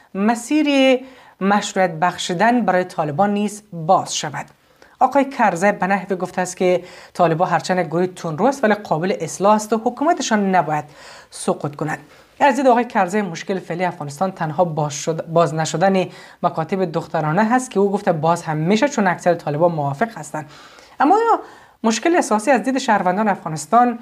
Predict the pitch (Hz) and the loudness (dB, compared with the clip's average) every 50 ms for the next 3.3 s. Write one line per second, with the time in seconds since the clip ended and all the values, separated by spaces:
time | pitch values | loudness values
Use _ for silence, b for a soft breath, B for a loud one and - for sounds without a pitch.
0 | B B B B B B - 175 - 208 208 233 220 - 196 180 - - 170 165 | B B B B B B -8 -6 -2 0 0 0 0 0 -2 -4 -4 -6 -8 -6
1 | - 165 175 208 208 208 185 165 - - - 165 160 170 196 208 208 208 185 165 | -4 -2 -2 -2 0 0 0 0 0 2 0 0 2 2 0 0 0 0 -2 -2
2 | 151 139 160 156 156 151 - 160 156 147 - 208 214 214 202 214 B B B B | 0 -2 -2 -2 -2 -2 -2 -4 -4 -2 0 2 4 4 2 0 B B B B
3 | B B B B 175 | B B B B 2